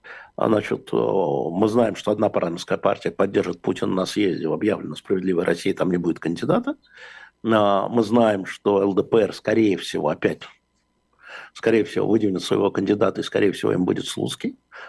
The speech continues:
Поэтому он сейчас зачищает партию от самых близких адъютантов Жириновского, которые могли бы, да, там как-то.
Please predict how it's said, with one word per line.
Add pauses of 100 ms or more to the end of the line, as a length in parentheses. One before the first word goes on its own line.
Поэтому
он
сейчас
зачищает
партию
от (180)
самых
близких
адъютантов
Жириновского,
которые
могли
бы,
да,
там
как-то.